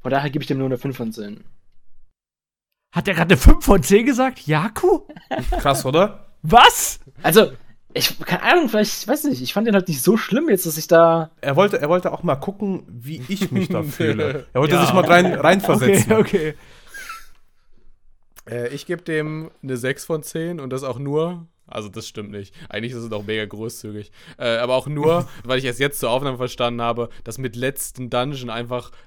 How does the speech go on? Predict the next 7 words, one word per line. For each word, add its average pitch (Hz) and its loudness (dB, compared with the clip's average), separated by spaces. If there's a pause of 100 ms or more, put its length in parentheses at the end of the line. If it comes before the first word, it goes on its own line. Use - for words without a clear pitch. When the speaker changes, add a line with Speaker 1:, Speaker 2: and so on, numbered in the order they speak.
(140)
Speaker 4:
der - -8
Endboss 127 -6 (340)
dieser 117 -6
Welt 120 -4
gemeint 110 -8
ist. 104 -16 (1000)
Speaker 2:
Okay. 127 -10